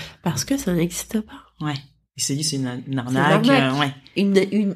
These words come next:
Speaker 1: une énième arnaque, euh,
Speaker 2: Mm.
Speaker 1: dans le monde du mannequinat, en fait.
Speaker 2: Ouais.
Speaker 1: Et donc, à combien de clients j'ai envoyé mon papier officiel qui dit, mais c'est
Speaker 2: <laughs> Regardez.
Speaker 1: Mais si, c'est là, c'est écrit là, c'est là, regardez le papier.
Speaker 2: <laughs>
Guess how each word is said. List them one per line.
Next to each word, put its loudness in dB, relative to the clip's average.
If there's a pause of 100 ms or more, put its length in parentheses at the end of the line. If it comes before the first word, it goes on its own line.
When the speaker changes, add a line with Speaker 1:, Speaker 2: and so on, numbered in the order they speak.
Speaker 1:
une 0
énième 2
arnaque, 2
euh, 6
Speaker 2:
Mm. 8
Speaker 1:
dans 6
le 0
monde 0
du -2
mannequinat, 2
en 4
fait. 2
Speaker 2:
Ouais. 4
Speaker 1:
Et -4
donc, -8
à -10
combien -4
de -4
clients 0
j'ai -4
envoyé -4
mon -8
papier -4
officiel -2
qui -8
dit, -8
mais -6 (400)
c'est 2
Speaker 2:
<laughs> 2
Regardez. 4
Speaker 1:
Mais 6
si, 4 (920)
c'est -2
là, 2
c'est -2
écrit -6
là, -2 (140)
c'est -6
là, 0
regardez 0
le 0
papier. 0
Speaker 2:
<laughs> 8